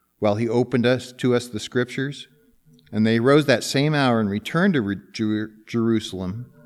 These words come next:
And they found the eleven, and those who were there with them gathered together, saying, 'The Lord is risen indeed. He has appeared to Simon.' And they told what had happened on the road,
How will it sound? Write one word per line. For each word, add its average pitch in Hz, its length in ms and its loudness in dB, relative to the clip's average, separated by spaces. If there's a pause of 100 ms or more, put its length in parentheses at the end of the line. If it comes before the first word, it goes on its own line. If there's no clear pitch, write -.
(340)
And 110 100 0
they 110 100 2
found 139 380 2
the 143 100 2
eleven, 110 520 2 (320)
and 107 140 2
those 131 240 4
who 156 100 -2
were 127 100 2
there 131 280 4
with 104 180 -2
them 85 320 -8
gathered 117 420 0
together, 95 440 -4
saying, 95 500 -4
'The 113 80 -4
Lord 147 320 2
is 160 140 0
risen 147 320 2
indeed. 127 520 2 (200)
He 135 100 0
has 123 100 0
appeared 160 360 0
to 143 60 -4
Simon.' 117 520 -2 (720)
And 101 100 -2
they 104 120 -2
told 156 300 0
what 165 120 -2
had 160 140 -6
happened 101 360 0
on 98 120 -4
the 110 80 -2
road, 87 360 -6